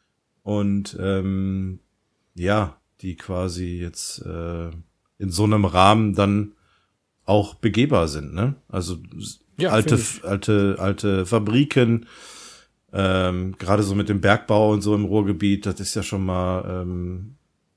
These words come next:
Speaker 1: ja, das war ja das Wahrzeichen damals, ne?
Speaker 2: Mhm.
Speaker 1: Äh, so gesehen, also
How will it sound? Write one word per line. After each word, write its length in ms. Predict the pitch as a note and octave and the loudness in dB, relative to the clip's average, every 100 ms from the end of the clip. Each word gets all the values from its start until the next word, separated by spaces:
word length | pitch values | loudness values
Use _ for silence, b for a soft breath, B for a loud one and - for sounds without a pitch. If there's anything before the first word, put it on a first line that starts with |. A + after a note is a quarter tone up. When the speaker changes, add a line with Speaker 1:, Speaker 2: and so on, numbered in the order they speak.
| _ _ | _ _
Speaker 1:
ja, 320 | F2+ F2 E2 F2 - _ | -12 -8 -8 -12 -18 _
das 440 | F#2+ F2 - F2+ | -14 -12 -12 -4
war 100 | F2+ | 2
ja 100 | G#2 G2+ | 4 4
das 180 | G2 | 2
Wahrzeichen 640 | G2 G#2 A2+ G2+ F2 - F2+ | 6 6 6 2 0 -2 -4
damals, 500 | E2+ E2+ D#2 D#2 - | -4 -2 -6 -8 -6
ne? 160 | F#2+ - B B B B B B B B B B B B | -6 -6 B B B B B B B B B B B B
Speaker 2:
Mhm. 320 | - C3 A#2 A#2 | -2 0 -2 -2
Speaker 1:
Äh, 260 | G2+ F#2 F2+ E2+ B B | -2 0 -2 -4 B B
so 240 | - G2+ F2 | -12 -8 -4
gesehen, 500 | F#2 D#2+ E2 D#2+ D2+ B - | -4 -4 -6 -6 -10 B -10
also 520 | F#2 F2 E2+ E2+ E2 | -8 -6 -6 -6 -8